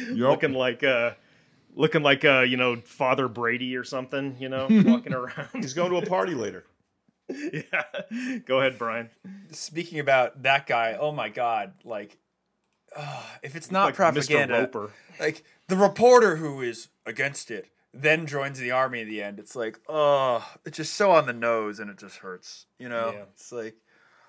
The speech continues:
Speaker 4: ah.
Speaker 3: His facial tics and his mannerisms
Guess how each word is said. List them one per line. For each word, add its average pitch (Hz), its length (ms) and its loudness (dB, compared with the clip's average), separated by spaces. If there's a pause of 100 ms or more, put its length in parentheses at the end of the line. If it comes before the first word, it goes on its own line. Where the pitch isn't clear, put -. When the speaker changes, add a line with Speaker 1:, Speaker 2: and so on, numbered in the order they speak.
(440)
Speaker 4:
ah. 135 500 0 (360)
Speaker 3:
His 143 180 -10
facial 170 460 -6
tics - 380 -8
and 139 140 -6
his 113 140 -8
mannerisms 113 1040 -8